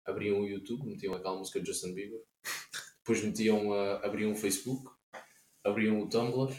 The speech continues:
e abriam o Ask. E via elas ali. A navegar para a internet, na altura, ali em dois mil e dez, em dois mil e doze, e foi, foi assim que eu vi.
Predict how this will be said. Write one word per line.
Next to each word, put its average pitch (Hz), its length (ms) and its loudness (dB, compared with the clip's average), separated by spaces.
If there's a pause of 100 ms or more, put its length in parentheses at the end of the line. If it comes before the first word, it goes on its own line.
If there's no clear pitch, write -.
(500)
e 110 80 0
abriam 113 400 4
o 95 80 4
Ask. - 300 -2 (880)
E 104 80 -8
via 131 160 4
elas 165 240 4
ali. 175 300 2 (340)
A 110 60 -6
navegar 131 300 10
para 143 80 12
a 147 40 12
internet, 147 440 12
na 127 80 8
altura, 131 380 10
ali 131 140 12
em 135 60 12
dois 135 120 12
mil 135 140 10
e 127 80 12
dez, 151 640 12 (100)
em 123 60 0
dois 127 160 6
mil 135 140 12
e 131 60 12
doze, 156 600 12 (580)
e 120 120 -2
foi, 147 400 12
foi 156 180 8
assim 160 260 8
que 151 100 8
eu 151 60 8
vi. 147 300 2